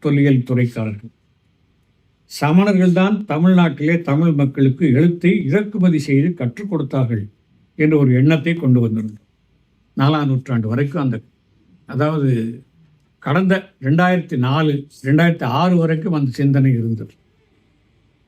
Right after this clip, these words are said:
ஏனென்றால் அவர்கள் வடக்கிருந்து வந்தார்கள். வடக்கிலே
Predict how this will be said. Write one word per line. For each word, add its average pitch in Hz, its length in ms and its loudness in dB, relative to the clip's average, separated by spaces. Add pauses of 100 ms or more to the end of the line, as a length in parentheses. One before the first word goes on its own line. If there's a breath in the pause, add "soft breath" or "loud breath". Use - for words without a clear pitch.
(1600)
ஏனென்றால் 202 520 -2 (340)
அவர்கள் 170 440 0
வடக்கிருந்து 180 500 2
வந்தார்கள். 135 580 0 (1200)
வடக்கிலே 196 560 0